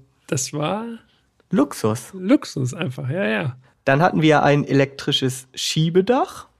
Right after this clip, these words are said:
Speaker 2: Und das muss ich wirklich sagen, wir haben ja gesagt, graue Ausstattung, ja. Und mit grau war wirklich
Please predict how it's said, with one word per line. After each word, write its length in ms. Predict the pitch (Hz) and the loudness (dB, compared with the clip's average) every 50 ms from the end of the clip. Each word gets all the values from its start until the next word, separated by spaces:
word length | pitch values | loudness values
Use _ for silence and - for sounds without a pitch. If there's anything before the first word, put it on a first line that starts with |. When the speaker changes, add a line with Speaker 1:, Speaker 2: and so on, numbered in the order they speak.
| _ _ - | _ _ 6
Speaker 2:
Und 400 | 190 240 269 320 339 - - - _ _ - | 8 8 8 6 2 -4 -12 -16 _ _ 0
das 280 | - - - - - | 0 0 0 -2 -2
muss 200 | 202 196 196 - | 0 0 0 0
ich 240 | 196 - - 135 135 | -4 -4 -2 0 4
wirklich 440 | 165 196 - - - 175 160 - - | 4 4 4 2 0 -2 -2 0 2
sagen, 460 | 156 156 160 151 139 143 165 208 220 - - _ _ _ _ _ _ _ _ _ _ _ _ _ _ _ _ _ _ _ _ _ - | 4 4 4 4 2 2 0 -2 -2 -6 -12 _ _ _ _ _ _ _ _ _ _ _ _ _ _ _ _ _ _ _ _ _ -6
wir 180 | 143 143 147 151 | 0 4 4 4
haben 100 | 175 185 | 6 4
ja 60 | 175 | 4
gesagt, 380 | 160 151 160 160 165 - - - _ _ - | 4 4 4 4 2 0 -6 -16 _ _ 2
graue 420 | - 131 139 151 196 262 254 - | 4 6 6 8 8 8 6 6
Ausstattung, 640 | - 160 156 151 - - - 123 127 - 117 113 117 | 6 4 4 4 2 -2 -2 -2 -2 -2 -2 0 2
ja. 200 | 123 139 175 214 | 2 4 4 2
Und 260 | 226 - - 127 123 | 0 0 2 2 2
mit 160 | 127 127 127 - | 2 2 0 0
grau 320 | 135 131 139 156 160 147 | 4 6 6 6 6 6
war 160 | 143 139 135 | 6 4 4
wirklich 560 | 135 143 139 - 151 143 - - - - - | 4 0 -2 -2 -6 -6 -6 -10 -20 -20 -20